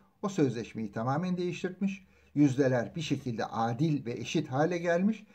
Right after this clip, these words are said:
ama sonra da son bir istekten önce imzalamamış. "Nedir?" demişler heyecan içinde.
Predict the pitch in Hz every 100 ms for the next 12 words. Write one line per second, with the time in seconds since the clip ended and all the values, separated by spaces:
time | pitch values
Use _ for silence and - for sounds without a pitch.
0 | - - 214 202 220 151 147 220 - -
1 | - 233 185 160 147 - 131 - 135 131
2 | 170 170 175 202 170 156 143 135 113 98
3 | 98 180 190 151 127 110 127 117 123 123
4 | 123 107 101 117 190